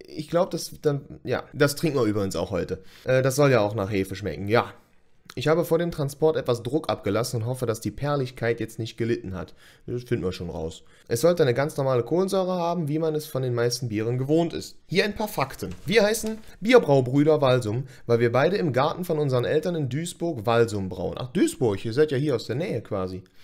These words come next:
Hier wird auch das weltberühmte Urpfälzpilz, gehört übrigens zu Sinalco, gebraut. Oh, das wusste ich nicht. Beides nicht. Aber nicht von uns. Ach so.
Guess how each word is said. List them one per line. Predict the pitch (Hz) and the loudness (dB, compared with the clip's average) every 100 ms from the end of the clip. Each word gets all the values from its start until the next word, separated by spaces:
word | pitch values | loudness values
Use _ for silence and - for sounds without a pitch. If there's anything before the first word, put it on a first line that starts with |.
| - | -10
Hier | - 214 185 | 4 6 6
wird | 202 | 2
auch | 202 180 | 0 -4
das | 139 117 | -4 2
weltberühmte | 143 180 170 160 156 170 - | 2 2 0 -2 -2 -4 0
Urpfälzpilz, | 220 202 - 98 95 - - 92 78 - - - | 2 2 2 0 0 -4 -4 -4 -4 -8 -14 -6
gehört | 113 143 | -2 0
übrigens | 151 151 143 143 143 | 0 0 0 -2 -4
zu | - 135 | -6 -6
Sinalco, | 113 107 143 170 - 90 | -4 -2 0 -2 -4 -6
gebraut. | - 82 90 92 | -6 -6 -6 -6
Oh, | 135 | -6
das | 127 | -6
wusste | 120 - | -6 -6
ich | 92 | -8
nicht. | 95 87 - - _ _ - _ - | -8 -10 -12 -20 _ _ -20 _ 0
Beides | 120 107 95 | 2 2 0
nicht. | 87 85 - - - | -6 -10 -12 -20 -2
Aber | 120 131 | 2 4
nicht | 143 143 | 2 0
von | 135 | 0
uns. | 117 95 - - - | 0 0 -4 -10 -8
Ach | 143 | -2
so. | 143 170 101 | 6 6 4